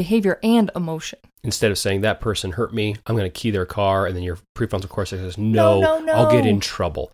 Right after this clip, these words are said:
Speaker 1: Yes.
Speaker 2: And then you're fighting that emotion that whole time.
Speaker 1: Yep.
Speaker 2: Instead of looking at it from their point of view and be like, "Oh, yeah, okay, I, I understand why they did that."
Speaker 1: Right.
Speaker 2: Okay, that
Speaker 1: Isn't
Speaker 2: makes
Speaker 1: that,
Speaker 2: sense.
Speaker 1: isn't that just remarkable?
Speaker 2: It, it, it, yeah, and it'll, it makes sense in, in the way of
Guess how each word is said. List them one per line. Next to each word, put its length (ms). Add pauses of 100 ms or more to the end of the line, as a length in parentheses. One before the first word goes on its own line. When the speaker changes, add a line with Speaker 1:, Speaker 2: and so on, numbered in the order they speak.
(100)
Speaker 1:
Yes. 180
Speaker 2:
And 80
then 100
you're 100
fighting 580
that 160
emotion 380
that 120
whole 260
time. 480
Speaker 1:
Yep. 300
Speaker 2:
Instead 220
of 80
looking 220
at 80
it 20
from 140
their 120
point 220
of 60
view 140
and 100
be 80
like, 320
"Oh, 480
yeah, 220
okay, 200
I, 100 (140)
I 40
understand 500
why 140
they 100
did 200
that." 200 (120)
Speaker 1:
Right. 300 (220)
Speaker 2:
Okay, 240 (180)
that 60
Speaker 1:
Isn't 160
Speaker 2:
makes 120
Speaker 1:
that, 200
Speaker 2:
sense. 100
Speaker 1:
isn't 140
that 140
just 200
remarkable? 720 (160)
Speaker 2:
It, 360
it, 140 (100)
it, 200 (300)
yeah, 260
and 240
it'll, 300 (180)
it 100
makes 220
sense 260
in, 80
in 240
the 80
way 240
of 180